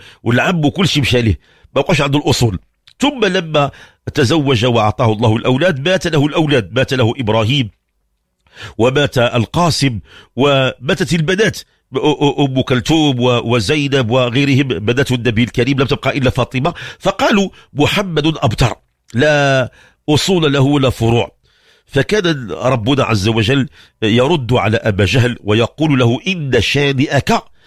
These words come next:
هو الأبتر"، يعني عدوك الشانئ هو اللي كيتعادى معاك وكيضادك في الأمور، هو الأبتر، هو اللي غادي يكون ما عنده لا، لا أصول ولا فروع. داكشي اللي كان. أبو جهل قتل في المعركة ونسي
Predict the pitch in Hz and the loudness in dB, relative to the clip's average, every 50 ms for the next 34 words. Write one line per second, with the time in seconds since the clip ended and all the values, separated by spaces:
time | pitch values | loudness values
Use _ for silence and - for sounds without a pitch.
0 | _ _ _ - 101 135 156 180 190 180 - 160 113 - - 131 - - - - | _ _ _ -2 0 2 2 2 0 0 0 -2 -2 0 -2 -2 -2 -4 -4 -4
1 | 120 123 131 127 131 85 92 107 120 113 170 170 143 160 156 - - 104 - - | -2 -2 0 -2 -2 -2 -2 -2 0 0 0 2 2 2 2 0 0 -2 -4 -6
2 | _ _ _ - - - - 139 135 135 131 135 151 - - _ - - - - | _ _ _ -6 -4 -2 -2 0 -2 0 0 -2 -2 -4 -6 _ -20 -20 -10 -4
3 | 98 104 123 147 139 135 135 - 131 - - 101 87 98 101 117 107 98 90 110 | 0 2 2 2 2 0 0 -2 -2 -2 -2 0 0 0 0 0 -2 -2 -2 0
4 | 131 143 139 - 120 90 113 123 117 113 - - - - - _ - 120 123 120 | 0 0 0 -2 -4 -2 0 0 0 0 -2 -6 -12 -20 -12 _ -2 -2 0 0
5 | 156 151 113 110 117 - - - 123 - 135 143 170 220 226 208 - - - - | 0 -2 -2 -2 -4 -4 -2 -4 -2 0 0 0 2 2 0 0 -4 -10 -20 -20
6 | - _ _ 98 123 147 160 170 170 160 156 151 107 - 131 107 110 123 147 185 | -20 _ _ 0 2 2 2 2 0 0 -2 -2 -2 0 0 0 2 2 2 0
7 | 214 220 180 156 156 143 139 - - 127 131 117 117 95 107 104 110 117 113 117 | 0 -2 -2 -2 -2 -2 -2 0 0 -2 -2 0 -2 -2 -2 -2 0 0 2 0
8 | 113 - - - 90 - - 107 123 - - 127 113 - 165 170 156 135 127 123 | 0 -2 -4 -12 -12 -4 -2 -2 0 0 0 0 0 2 0 2 2 2 2 0
9 | 113 - - 110 107 104 92 - _ - 120 160 - - 294 226 160 - - 104 | 0 -2 -2 -2 0 0 -2 -4 _ -6 -4 -2 -2 -2 0 0 0 0 0 -2
10 | 92 82 - _ _ _ - - - _ - 131 120 117 123 117 - 127 113 123 | -2 -2 -6 _ _ _ -20 -20 -6 _ 0 0 2 2 2 2 2 0 0 -2
11 | - - 139 120 - 117 113 - - 104 95 98 90 95 104 - - 143 - - | -2 -4 -2 -2 0 0 0 0 0 -2 0 0 0 0 0 0 -2 -4 -4 -4
12 | - - - - _ - 110 117 127 139 156 151 - - 110 107 104 107 104 | -8 -20 -20 -20 _ -2 0 2 2 2 0 0 0 -2 -2 0 0 0 0